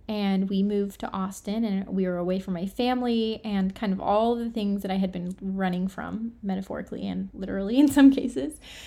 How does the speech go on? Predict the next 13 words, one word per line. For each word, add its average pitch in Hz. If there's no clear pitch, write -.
caught 247
up 190
with -
me. -
I 196
had 202
injured 233
my 233
leg 180
my 190
last 185
year 196
in 196